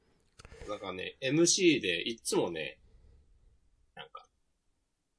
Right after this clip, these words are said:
こう、好きなように、ね、途中で、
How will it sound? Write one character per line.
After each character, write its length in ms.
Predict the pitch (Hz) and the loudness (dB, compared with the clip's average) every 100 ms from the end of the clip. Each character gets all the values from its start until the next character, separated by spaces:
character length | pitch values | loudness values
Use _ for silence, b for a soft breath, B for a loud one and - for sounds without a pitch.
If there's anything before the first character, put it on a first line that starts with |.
| _ | _
こ 580 | - 85 82 92 85 78 | -14 -12 -12 -14 -16 -18
う、 40 | _ _ _ _ _ _ _ _ | _ _ _ _ _ _ _ _
好 160 | - - | -2 -2
き 100 | 117 | 0
な 140 | 104 | -2
よ 240 | 98 90 87 | -2 -4 -6
う 40 | |
に、 260 | 80 73 - _ _ - | -10 -14 -16 _ _ -20
ね、 140 | 85 _ _ _ _ _ _ - | -20 _ _ _ _ _ _ -10
途 140 | 113 | -8
中 340 | - 107 90 85 | -6 -6 -6 -6
で、 360 | 85 87 90 | -6 -6 -8